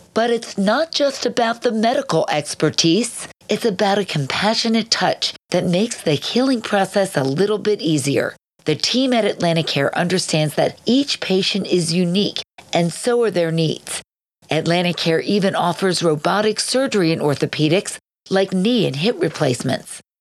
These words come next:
With four same-day surgery centers plus two hospitals, you can find relief faster and close to home. So if you or someone you know is seeking orthopedic care that goes above and beyond,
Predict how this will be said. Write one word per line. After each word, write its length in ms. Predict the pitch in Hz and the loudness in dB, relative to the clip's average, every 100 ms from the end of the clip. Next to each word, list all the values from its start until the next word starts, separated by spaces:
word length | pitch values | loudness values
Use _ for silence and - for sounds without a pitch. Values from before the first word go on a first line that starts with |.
| _ - | _ -4
With 320 | 165 247 - | 0 2 0
four 580 | - - 277 240 160 - | -8 -2 0 2 0 -2
same-day 600 | - 226 233 262 240 240 | -4 -2 0 0 0 0
surgery 520 | 233 233 226 185 160 | 0 0 0 0 0
centers 400 | 135 160 151 185 | 0 0 2 0
plus 380 | - 208 208 - | 0 0 0 -4
two 320 | - 269 285 | -2 0 2
hospitals, 680 | 226 208 - 156 - - - _ _ | 2 0 0 0 0 -2 -6 _ _
you 140 | 139 185 | -2 0
can 220 | 208 165 | 0 -2
find 320 | - 185 180 | 0 0 2
relief 360 | 151 156 180 151 | 0 2 0 -2
faster 560 | - 233 240 - 165 - - | -2 -2 -2 0 0 0 -2
and 200 | 311 208 | 0 0
close 420 | - - 254 160 - | -2 0 0 0 0
to 160 | 196 | 0
home. 340 | 190 220 165 - - _ _ | 0 0 0 -4 -20 _ _
So 280 | - 233 214 | -8 0 0
if 120 | 214 | 0
you 200 | 196 285 | 0 2
or 100 | 254 | 0
someone 400 | 202 - 208 202 | 0 0 2 2
you 100 | 185 | 2
know 220 | 180 175 | 2 2
is 120 | 143 - | 2 0
seeking 360 | 190 - 151 | -2 0 0
orthopedic 720 | 180 196 202 156 - 196 160 | 2 0 0 -2 0 0 0
care 220 | - 151 | 0 0
that 200 | 160 143 | 2 -2
goes 240 | - 180 175 | 0 0 0
above 380 | 135 131 190 180 | -2 0 0 0
and 120 | 151 | 0
beyond, 500 | 160 190 170 92 | 2 2 0 -2